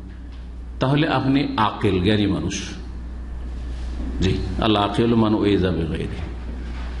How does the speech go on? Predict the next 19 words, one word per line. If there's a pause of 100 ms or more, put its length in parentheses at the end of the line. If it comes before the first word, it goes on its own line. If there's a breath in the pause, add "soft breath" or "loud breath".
(800)
আর
যদি
আপনি
একবার
মায়ের
খেয়েছেন
এরকম (380)
কোথাও, (840 loud breath)
আপনি (420)
এইরকম
আপনার
বদ
স্বভাবের
কারণে
আপনার
এক্সিট
লেগেছে,
রুজিতে,
হ্যাঁ,